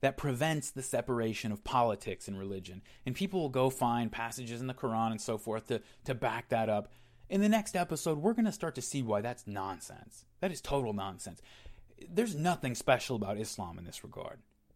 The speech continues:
Okay? Every Christian in Europe a few centuries ago would have considered it just as impossible for the two realms of politics and religion to be separated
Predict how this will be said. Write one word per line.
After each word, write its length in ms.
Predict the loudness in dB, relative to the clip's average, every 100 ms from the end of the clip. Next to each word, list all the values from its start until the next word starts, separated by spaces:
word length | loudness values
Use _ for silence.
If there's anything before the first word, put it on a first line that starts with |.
| _
Okay? 240 | -6 -4 2
Every 300 | 2 4 2
Christian 480 | 2 6 6 6 2
in 120 | 4
Europe 320 | 6 4 4
a 40 | 0
few 200 | -2 0
centuries 480 | 0 -2 0 0 2
ago 360 | 4 4 4 -2 -20 _ _
would 160 | 0 2
have 120 | 2
considered 480 | -2 -2 -2 0 -2
it 180 | -4 -6 -12
just 320 | 0 2 2 0
as 140 | 0
impossible 1000 | -4 -6 -6 -2 -2 0 -4 -6 -12 -14 _ _ _ _
for 120 | 0
the 100 | 0
two 240 | 2 2 4
realms 460 | 4 2 2 0
of 120 | -4 -2
politics 500 | 2 2 2 -2 0
and 120 | 0
religion 320 | 2 0 0
to 60 | -2
be 100 | -2
separated 640 | 0 2 4 6 6 2